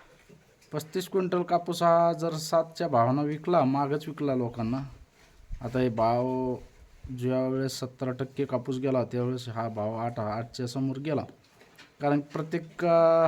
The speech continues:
शेतकऱ्याच्या मालाचा, मालाचं असंच आहे की जो, जेव्हा शेतकऱ्याला विकायचा वेळ येतो,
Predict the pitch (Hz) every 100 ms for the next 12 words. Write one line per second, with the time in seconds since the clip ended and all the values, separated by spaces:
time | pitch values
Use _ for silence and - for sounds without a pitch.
0 | 160 - 156 - 156 160 156 170 131 135
1 | 139 139 - 143 113 107 - - - -
2 | - - _ _ _ - 139 165 175 185
3 | 196 196 185 185 202 196 143 147 - 170
4 | 151 165 175 175 143 135 156 160 170 170
5 | 165 165 165 165 160 160 170 175 160 165
6 | 160 156 113